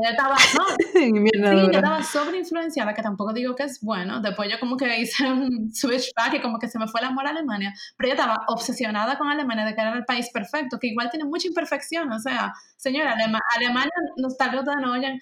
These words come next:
Speaker 1: que hablamos súper bien del país, de lo bueno que es, de las oportunidades y no sé qué, pero a la vez, señores, es un reto de que es, es difícil y tiene muchas cosas negativas y tiene muchas cosas burocráticas y son fríos. O sea,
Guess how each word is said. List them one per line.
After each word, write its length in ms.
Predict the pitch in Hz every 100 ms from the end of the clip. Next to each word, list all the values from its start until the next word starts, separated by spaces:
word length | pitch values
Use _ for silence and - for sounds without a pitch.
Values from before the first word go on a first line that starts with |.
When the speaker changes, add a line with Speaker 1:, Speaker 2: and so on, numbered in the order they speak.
| - _ -
Speaker 1:
que 100 | 247
hablamos 540 | 226 220 233 262 254
súper 280 | 277 - 233
bien 160 | 214 208
del 160 | 202
país, 400 | 202 190 208 226
de 100 | 202
lo 80 | 196
bueno 240 | 196 214 220
que 80 |
es, 60 | 214
de 60 | 202
las 100 | 202
oportunidades 580 | 202 202 196 202 214
y 40 | 208
no 80 | 202
sé 160 | 202
qué, 180 | 214 214 - -
pero 120 | 226
a 40 | 214
la 120 | 208
vez, 180 | 226 262
señores, 420 | 277 277 294 - - _ _
es 300 | 208 196 -
un 160 | 262 247
reto 560 | 247 254 254 285 294
de 140 | 240 226
que 100 | 233
es, 100 | -
es 100 | 208
difícil 640 | 247 - 226 302 339 359 254
y 80 |
tiene 180 | 226 226
muchas 220 | 240 262
cosas 220 | 254 240 226
negativas 680 | 226 190 - 285 339 277
y 40 | 214
tiene 160 | 226
muchas 180 | 233 254
cosas 220 | 247 240
burocráticas 600 | 220 220 - 247 247 247
y 40 | 220
son 180 | 247 214
fríos. 280 | 247 262 226
O 100 | 247
sea, 180 | 196